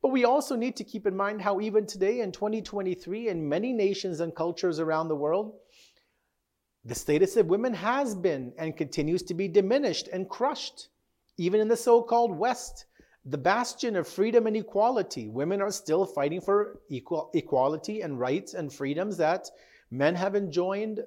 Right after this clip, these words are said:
en-, en-, enjoyed rather, for hundreds of years. Now in this verse, let's go back to the verse today.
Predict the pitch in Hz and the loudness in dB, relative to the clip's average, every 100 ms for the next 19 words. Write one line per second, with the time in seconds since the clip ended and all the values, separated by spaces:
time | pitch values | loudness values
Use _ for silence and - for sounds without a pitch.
0 | - 180 185 185 170 185 160 147 156 190 | -6 -4 -2 -2 -4 -4 -2 2 4 4
1 | 185 190 220 214 185 175 151 160 170 156 | 4 4 2 0 -2 -2 -2 -2 -2 0
2 | 147 175 175 92 92 - - _ _ _ | 0 2 0 0 -8 -12 -14 _ _ _
3 | _ _ _ _ _ _ 165 247 440 - | _ _ _ _ _ _ 2 6 4 4
4 | 220 233 185 262 233 262 208 233 - 214 | 2 2 2 -2 -2 0 2 0 2 0
5 | 175 165 - 147 120 101 | 2 -2 -2 -4 -4 -6